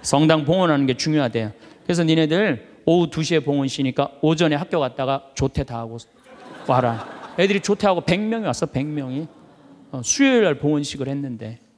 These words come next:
그 교우들이 그래, "우리가 언제 이렇게 성당을 져서 봉헌을 했느냐고." 나는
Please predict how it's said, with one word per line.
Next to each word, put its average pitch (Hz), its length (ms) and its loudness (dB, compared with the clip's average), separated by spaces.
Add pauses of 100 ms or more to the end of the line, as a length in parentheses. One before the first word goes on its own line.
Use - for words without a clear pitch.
(960)
그 247 160 2
교우들이 220 460 2
그래, 170 80 2
"우리가 156 320 2
언제 165 420 0
이렇게 139 240 -2
성당을 127 540 -4
져서 113 220 -6
봉헌을 117 380 -6
했느냐고." 117 580 -14 (600)
나는 180 640 0